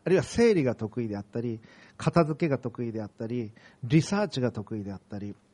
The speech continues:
スポーツの指導が得意であったり、絵を描くこと、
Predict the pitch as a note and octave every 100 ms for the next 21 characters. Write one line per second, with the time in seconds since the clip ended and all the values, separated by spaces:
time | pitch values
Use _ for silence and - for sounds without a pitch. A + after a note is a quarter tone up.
0 | _ _ _ - - G3 F3+ - C#3 A#2+
1 | - D#3 D#3+ D#3 C#3+ B2+ C#3+ B2 G2+ -
2 | F#2+ F#2+ G2 _ _ _ _ - F3 D3+
3 | - D3 - - A2 A2+